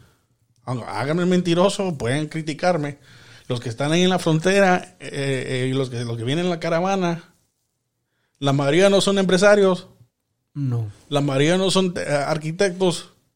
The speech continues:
Speaker 1: La mayoría no son, eh, es, eh, que pueden, eh, hacer cohetes o pueden hacer ba-, barcos nucleares. Esos, esos no vienen.
Speaker 2: Ujú.
Speaker 1: Los que vienen nada más quieren buscar un trabajo que les den un salario mejor.
Speaker 2: Exactamente.
Speaker 1: Y se ocupa.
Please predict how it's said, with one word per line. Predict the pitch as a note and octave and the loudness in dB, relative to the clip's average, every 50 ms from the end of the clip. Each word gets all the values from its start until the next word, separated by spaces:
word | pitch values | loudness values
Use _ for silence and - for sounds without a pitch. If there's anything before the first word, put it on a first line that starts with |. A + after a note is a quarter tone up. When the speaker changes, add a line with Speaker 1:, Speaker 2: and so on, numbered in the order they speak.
| _ _ C3+ | _ _ -4
Speaker 1:
La | C3 C3+ C#3+ | 0 0 2
mayoría | C#3+ C#3+ C#3 C#3 C3+ C#3 D#3+ G3 G#3+ G3+ | 2 2 2 2 4 4 4 4 4 4
no | G3 F#3+ F#3 - | 2 2 -2 -2
son, | - G3 G3 F#3+ F3 E3+ - - - - - - - - | -2 -2 -2 -2 -2 -4 -6 -12 -18 -20 -20 -20 -12 -8
eh, | D#3 C3+ C3+ C3 B2+ C3 C3 C#3+ | -6 -4 -4 -4 -6 -6 -4 -4
es, | D#3 D3+ E3+ | -4 -4 -4
eh, | D3+ D#3 D#3 C#3+ C#3 C#3 C#3 C3 B2 | -4 -4 -4 -4 -6 -6 -6 -8 -8
que | - B2+ | -10 -8
pueden, | B2 D#3 E3 F3 F3 E3+ | -4 -2 -2 -2 0 0
eh, | D#3+ C#3+ C#3 | 0 0 0
hacer | B2 - F3 D#3+ D3 - | 0 -2 -2 -4 -4 -4
cohetes | - E3+ F3+ F3 F3 E3+ E3+ E3 D3+ C3+ | -4 -2 -2 -2 -2 -2 -2 -2 -2 0
o | D3+ C#3 C3+ C3 C3 B2 | 0 0 0 0 0 0
pueden | D3 D3+ D#3+ | 0 0 0
hacer | D#3+ D3+ E3+ D#3+ | 0 0 -2 -4
ba-, | D#3 D3+ C3+ C3 A#2 A#2 B2+ C3 B2+ A#2+ A#2 A#2 A2+ A#2 A#2 A2+ A#2 A2+ A2 | -6 -6 -8 -8 -8 -6 -4 -2 -2 -4 -4 -6 -8 -8 -10 -10 -10 -8 -6
barcos | A#2 C#3+ E3 E3 E3+ E3 D#3+ | -4 -4 -4 -4 -4 -2 -2
nucleares. | D3+ C3+ - F#3 G3 G3+ F3+ | -4 -4 0 0 2 2 4
Esos, | D3+ D3 E3 E3 E3 E3 D3 | 2 2 2 2 2 0 0
esos | B2+ C3 C3 C#3 - - E3 | -2 -2 -2 -2 -2 0 0
no | E3+ E3+ | 2 2
vienen. | E3+ F#3 G3+ G3+ G3 F3 E3 D#3 - - - - | 2 2 2 2 2 0 0 -2 -4 -8 -10 -4
Speaker 2:
Ujú. | D#3+ D3+ A#2+ A2 B2 A#2+ A#2 A#2 - - - _ - | -2 0 0 0 0 -2 -4 -6 -10 -16 -20 _ -10
Speaker 1:
Los | - B2 B2+ C3 | -6 -6 -2 -2
que | C3+ | 0
vienen | C3+ D3+ E3+ F#3 F#3+ | 0 0 0 0 -2
nada | F3+ E3+ | -2 -2
más | D#3+ D#3 | -4 -4
quieren | - F#3+ F#3 F#3 | -2 -2 -2 -2
buscar | F3+ D3 C3 - D#3+ D#3+ | -2 -4 -6 -8 -10 -10
un | - F3 F3+ F#3 F#3 F3+ | -8 -8 -6 -4 -4 -4
trabajo | F#3 F#3 D#3+ E3 E3+ E3+ F3 F#3 F3 | -2 -2 -2 -2 -2 -2 -2 -4 -4
que | E3 D#3 | -2 -2
les | D3 C#3+ C#3+ | -2 -2 -2
den | D3+ | -2
un | E3 E3+ | -4 -2
salario | D#3+ D3+ C#3+ D3+ D#3+ E3+ E3 D#3 | -2 -2 -2 0 0 0 0 -2
mejor. | D3+ B2+ A2 - A2+ - - - - - _ _ _ _ _ _ - - | -2 -4 -4 -6 -8 -8 -10 -12 -20 -20 _ _ _ _ _ _ -20 -18
Speaker 2:
Exactamente. | - - A#2+ A2 - F#2+ F2 E2 D#2+ - - - - | -18 -16 -16 -16 -18 -20 -20 -20 -20 -20 -20 -12 -6
Speaker 1:
Y | G3+ F#3+ | -4 -2
se | D3+ D#3 | -2 -2
ocupa. | C#3 - - E3+ C#3+ - - - - - | -2 2 6 6 6 6 4 -4 -8 -10